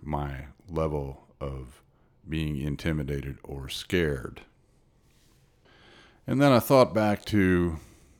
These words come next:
an incident in the early two thousands. At this point in my life, I was working, uh,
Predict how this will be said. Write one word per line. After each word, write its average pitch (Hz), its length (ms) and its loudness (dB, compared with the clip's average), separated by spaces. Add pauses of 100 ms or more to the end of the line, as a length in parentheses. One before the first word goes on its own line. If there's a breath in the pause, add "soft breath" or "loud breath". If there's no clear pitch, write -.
(400 loud breath)
an 87 180 -4
incident 87 680 -2 (1400 soft breath)
in 85 200 -2
the 80 80 -2
early 80 580 0 (160)
two 92 300 0
thousands. 82 1000 2 (1160 soft breath)
At 82 160 -2
this 92 180 4
point 82 300 0
in 78 40 -2
my 78 140 0
life, 78 400 -2
I 76 160 -6
was 71 400 -10 (1300 soft breath)
working, 76 600 -4
uh, 69 420 -10